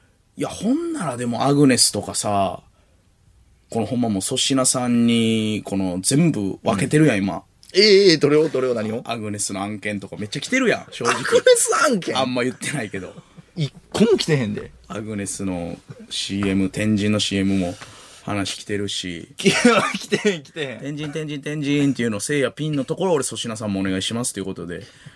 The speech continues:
Speaker 2: 来てへんな。
Speaker 1: 天神のやつもやってるしさ。
Speaker 2: いや、全く来てへんな。
Speaker 1: うん。
Speaker 2: そのアグネス、いやいや、なんか一人でロケとか行ってたやん。
Speaker 1: ああ、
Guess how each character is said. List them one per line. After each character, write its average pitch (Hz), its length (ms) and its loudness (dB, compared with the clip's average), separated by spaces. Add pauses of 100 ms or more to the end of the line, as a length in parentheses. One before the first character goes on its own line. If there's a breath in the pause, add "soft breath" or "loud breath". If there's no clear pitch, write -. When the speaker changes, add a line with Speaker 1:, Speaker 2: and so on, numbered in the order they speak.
Speaker 2:
来 - 100 -12
て 127 180 -2
へ 101 180 -6
ん 87 120 -6
な。 98 220 2
Speaker 1:
天 107 260 2
神 104 160 -2
の 95 140 0
や 95 100 0
つ - 140 -8
も 98 60 -2
や 98 120 0
っ 98 40 -4
て - 200 -8
る 101 100 -4
し - 60 -6
さ。 98 460 -2 (400)
Speaker 2:
い - 80 -6
や、 113 80 4 (420 loud breath)
全 131 140 -6 (260)
く 117 100 -10
来 - 140 -12
て 113 80 -2
へ 101 80 -4
ん 170 140 -6
な。 98 100 2 (240)
Speaker 1:
う - 40 -6
ん。 - 600 -6
Speaker 2:
そ 131 80 -4
の 135 140 6
ア 180 80 6
グ 165 180 0
ネ 123 140 4
ス、 - 220 -2 (600)
い 143 60 -4
や 135 140 6
い 117 40 4
や、 113 60 2
な 123 80 2
ん 117 40 4
か 107 60 4
一 107 60 -4
人 151 220 2
で 101 60 6
ロ 107 120 6
ケ 98 100 0
と - 80 -8
か 90 80 -4
行 95 40 -4
っ - 20 -16
て - 120 -8
た 78 100 -10
や - 60 -16
ん。 - 40 -18
Speaker 1:
あ - 40 -20 (1500 soft breath)
あ、 - 40 -12